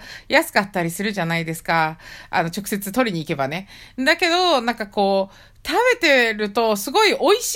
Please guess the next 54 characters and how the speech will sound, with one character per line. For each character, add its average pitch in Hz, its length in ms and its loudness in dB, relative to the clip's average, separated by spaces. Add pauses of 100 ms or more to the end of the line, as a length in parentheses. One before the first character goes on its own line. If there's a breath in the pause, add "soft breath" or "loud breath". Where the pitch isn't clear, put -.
(120)
い 427 40 -2
ん - 40 -2
だ 285 80 -2
け 226 80 -4
ど、 196 60 -4
一 240 260 -4
枚 453 400 2
一 415 180 -10
枚 381 120 0
っ - 20 -2
て 240 80 -8
い - 20 -6
う - 20 -8
か、 196 60 -4
一 415 240 -4
切 440 140 -6
れ 440 160 2
一 - 180 -8
切 - 160 -8
れ 262 140 2
の 220 300 2
味 208 220 0
の 359 140 -2
充 240 300 0
実 359 280 -4
感 214 220 2
が 170 60 -6
す 185 160 -8
ご 247 100 0
す 247 140 -8
ぎ 208 140 -6
て、 180 420 -2 (640 loud breath)
飽 381 160 2
き - 120 -8
ち - 80 0
ゃ 508 160 8
う 247 80 0
ん 214 60 -2
で 185 80 -4
す 170 120 -6
よ 165 80 0
ね。 185 220 -2
だ 208 100 -4
か 202 120 0
ら 185 80 0
も 190 180 0
う - 20 -2
二 381 280 -2
切 403 120 -2
れ 427 120 2
ぐ 392 100 -2
ら 415 140 6
い 247 80 0
で 175 260 0